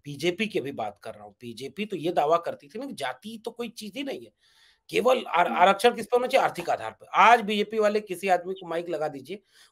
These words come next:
Speaker 1: वो बिहार आ रहे हैं ना, वो मो-, मोहन, क्या नाम है, मोहन यादव ना? अ, उन-,
Speaker 2: मोहन यादव जी।
Speaker 1: मोहन यादव जी के माइक लगा के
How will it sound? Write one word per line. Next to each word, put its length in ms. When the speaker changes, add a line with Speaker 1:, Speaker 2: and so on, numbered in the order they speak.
Speaker 1:
वो 80
बिहार 340
आ 100
रहे 120
हैं 60
ना, 240
वो 180
मो-, 500
मोहन, 180
क्या 180
नाम 160
है, 60
मोहन 260
यादव 260
ना? 240
अ, 180
उन-, 200
Speaker 2:
मोहन 140
यादव 260
जी। 160
Speaker 1:
मोहन 240
यादव 260
जी 160
के 200
माइक 340
लगा 260
के 240